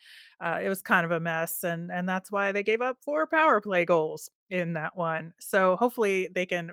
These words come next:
fix things moving forward. One thing that does not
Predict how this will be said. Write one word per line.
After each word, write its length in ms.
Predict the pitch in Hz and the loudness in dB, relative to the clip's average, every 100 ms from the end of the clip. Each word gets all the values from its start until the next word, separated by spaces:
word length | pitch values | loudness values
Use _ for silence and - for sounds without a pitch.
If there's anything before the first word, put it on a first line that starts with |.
| 170 | -8
fix 200 | 196 - | -8 -6
things 420 | 180 170 170 175 - | -8 -6 -6 -8 -8
moving 300 | 180 175 165 | -8 -8 -8
forward. 440 | - 180 170 175 - - - - | -2 0 2 0 -6 -20 -10 -2
One 140 | 214 | 0
thing 180 | 208 202 | 2 2
that 140 | 185 | 2
does 160 | 180 180 | 2 0
not 280 | 180 196 | 0 0